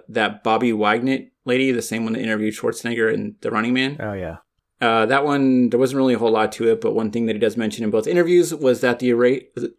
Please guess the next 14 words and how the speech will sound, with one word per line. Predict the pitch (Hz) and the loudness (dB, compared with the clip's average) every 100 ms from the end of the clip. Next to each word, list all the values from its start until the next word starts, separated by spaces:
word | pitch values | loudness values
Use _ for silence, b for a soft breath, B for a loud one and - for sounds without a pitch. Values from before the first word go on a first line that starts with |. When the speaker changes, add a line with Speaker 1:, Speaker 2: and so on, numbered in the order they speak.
| - | 0
Speaker 1:
Eraser | 139 143 180 208 202 | 4 6 4 4 4
is | 170 131 | 4 2
a | |
film | 131 - - 147 151 | -2 -10 0 0 0
for | - | -4
the | 123 | 0
whole | 123 127 | 2 2
family, | - 107 107 120 117 _ _ _ _ _ _ - | 0 -2 -6 -10 -14 _ _ _ _ _ _ -4
which | 120 - | -4 0
he | 135 | 2
was | 123 104 | 2 2
very | 117 151 151 | 6 6 6
insistent | 120 - 135 - 113 | 2 0 -2 0 -4
on. | 110 120 | -4 -8